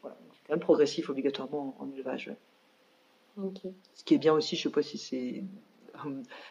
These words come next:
Speaker 1: ce qui est bien, c'est que les... les banques aussi vous... me font des, des différés sur... Euh, on fait des différés de remboursement. Quand on est sur de l'élevage, euh,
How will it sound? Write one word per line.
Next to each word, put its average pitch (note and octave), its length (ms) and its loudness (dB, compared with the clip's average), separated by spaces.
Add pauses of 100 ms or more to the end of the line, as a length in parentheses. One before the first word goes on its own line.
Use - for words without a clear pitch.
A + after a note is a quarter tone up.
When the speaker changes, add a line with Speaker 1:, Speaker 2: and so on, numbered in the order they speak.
(120)
Speaker 1:
ce - 80 -20
qui D#3+ 140 4
est - 20 6
bien, D#3+ 160 6
c'est D#3+ 140 6
que D3+ 60 0
les... D3+ 180 8
les D3 220 6
banques F3 320 6
aussi D#3+ 280 2
vous... C#3 540 0
me C#3+ 180 0
font C#3+ 220 -2
des, C3+ 240 4
des C#3 160 4
différés D3+ 500 4
sur... - 320 -4
Euh, C2 180 -2 (840)
on C3+ 60 -14
fait - 140 -8
des C3+ 100 4
différés C#3 360 2
de B2+ 60 0
remboursement. C3+ 680 -2 (480)
Quand - 200 -20
on - 40 -16
est C3 40 -8
sur C#3 180 -2
de C3+ 100 2
l'élevage, D3 440 4
euh, C3 340 0